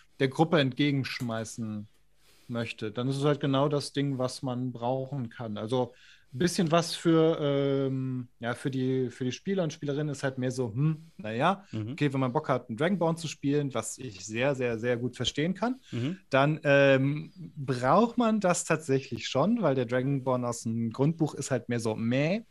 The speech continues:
Speaker 2: Ja.
Speaker 1: Ähm, und wenn man halt richtig Bock auf Drachen-Action hat, dann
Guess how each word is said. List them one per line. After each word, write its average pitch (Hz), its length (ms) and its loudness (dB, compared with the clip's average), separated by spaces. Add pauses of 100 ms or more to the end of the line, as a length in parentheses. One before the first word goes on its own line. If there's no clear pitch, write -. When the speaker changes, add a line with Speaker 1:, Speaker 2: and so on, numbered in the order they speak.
Speaker 2:
Ja. 113 260 -4 (640)
Speaker 1:
Ähm, 170 760 4
und 135 160 0
wenn 147 100 4
man 151 120 4
halt 139 200 4
richtig 151 420 -4
Bock 156 200 0
auf 135 180 -2
Drachen-Action 156 840 -2
hat, 160 280 0
dann 131 600 0